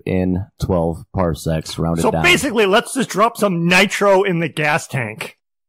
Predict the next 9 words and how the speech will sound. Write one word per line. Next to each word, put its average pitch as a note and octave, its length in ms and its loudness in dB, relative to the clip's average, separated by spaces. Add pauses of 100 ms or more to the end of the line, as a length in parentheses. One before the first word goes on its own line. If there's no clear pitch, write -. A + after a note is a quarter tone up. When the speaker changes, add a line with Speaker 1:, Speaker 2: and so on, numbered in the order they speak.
(280)
Speaker 2:
The G3+ 140 4
whole A#3 320 4
idea G3+ 800 2 (160)
of D#3 220 0 (100)
being F#3+ 300 2
able F#3 160 2
to E3+ 60 2
make D#3 220 0
the D#3+ 100 -2